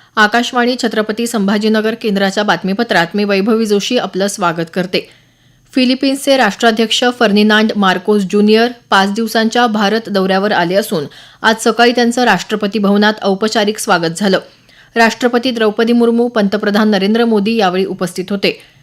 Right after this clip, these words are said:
राष्ट्राध्यक्ष मार्कोस आणि पंतप्रधान मोदी यांच्यात आज महत्त्वपूर्ण द्विपक्षीय चर्चा होणार असून यावेळी अनेक संयुक्त सहकार्य करारांवर स्वाक्षऱ्या केल्या जाणार आहेत.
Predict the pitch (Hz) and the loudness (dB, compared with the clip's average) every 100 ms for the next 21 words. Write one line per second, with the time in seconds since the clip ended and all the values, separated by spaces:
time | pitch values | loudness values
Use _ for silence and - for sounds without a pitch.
0 | _ _ - 226 220 254 247 240 - 247 | _ _ -2 0 2 0 0 0 0 2
1 | 220 202 226 226 220 208 214 202 208 208 | 2 2 0 -2 -2 -2 -2 -2 -2 0
2 | 208 214 196 190 202 190 214 220 - 208 | 0 0 0 0 0 0 0 -2 -2 -2
3 | 196 208 202 208 214 226 240 226 233 202 | 0 0 -2 -2 0 0 2 2 2 0
4 | 208 220 214 240 226 208 175 202 190 180 | -2 -4 -2 -2 0 -2 -2 -2 0 2
5 | 196 220 190 165 - - _ 233 233 233 | 2 0 -2 -2 -8 -20 _ 2 4 6
6 | 254 - 214 233 233 226 220 233 - 254 | 4 4 2 2 2 0 2 2 -2 -2
7 | 240 214 208 208 214 214 185 185 190 196 | 0 -2 0 2 2 0 2 2 2 2
8 | 226 226 214 175 - 220 226 226 185 196 | 0 0 -2 -2 -2 -2 0 0 0 0
9 | 220 165 165 185 165 | 0 0 0 0 -2